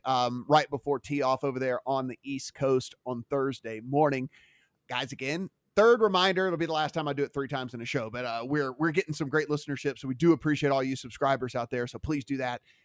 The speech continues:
and, uh, rate and review us. That would be also really, really sweet if you would do that for us. Do appreciate that. For Wes, for Kelly, I'm Matt. Good luck on all your Arnold Palmer bets.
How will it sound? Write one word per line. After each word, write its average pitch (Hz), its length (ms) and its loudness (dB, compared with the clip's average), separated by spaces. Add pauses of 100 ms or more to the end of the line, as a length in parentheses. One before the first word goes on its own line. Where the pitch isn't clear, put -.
(140)
and, 139 160 -2
uh, 117 320 -2
rate 147 280 0
and 143 120 0
review 131 260 2
us. 117 120 -2
That 135 140 -2
would 123 100 -4
be 127 200 -4
also 123 640 -2
really, 123 540 -4
really 117 240 -6
sweet 113 360 -10
if 113 140 -20
you 113 120 -16
would 107 100 -16
do 107 100 -18
that 101 140 -18 (100)
for 110 140 -12
us. 107 160 -18
Do 110 120 -12
appreciate 101 600 -18 (160)
that. 113 240 -6 (520)
For 226 200 6
Wes, - 340 -6 (340)
for 170 200 -2
Kelly, 143 400 -4 (420)
I'm 190 140 4
Matt. 165 200 2
Good 381 160 8
luck - 360 4 (260)
on 226 160 0
all 208 100 6
your 185 160 0
Arnold 151 260 -4
Palmer 131 260 -2
bets. - 420 -6